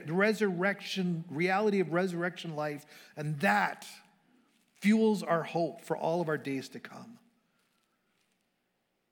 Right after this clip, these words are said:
And this morning, I only really have one application that I want you to be thinking about as you think about this passage. And that's to be sure.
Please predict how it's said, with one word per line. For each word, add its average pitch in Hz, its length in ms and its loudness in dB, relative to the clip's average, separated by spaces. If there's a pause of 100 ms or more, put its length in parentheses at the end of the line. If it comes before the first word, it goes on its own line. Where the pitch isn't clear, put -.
(960)
And 165 80 0
this 180 160 2
morning, 220 300 4
I 196 60 4
only 202 240 2
really 180 180 2
have 156 200 0
one 156 160 0
application 139 680 -4
that 120 140 -4
I 123 40 -2
want 120 220 -4
you 120 80 -8
to 113 60 -4
be 110 100 -4
thinking 113 400 -8
about 104 240 -8
as 110 160 -10
you 110 160 -8 (320)
think 147 220 -4
about 123 260 -6
this 113 160 -12
passage. - 640 -12 (1400)
And 151 80 0
that's 196 220 2
to 208 80 -4
be 180 140 0
sure. 202 420 -4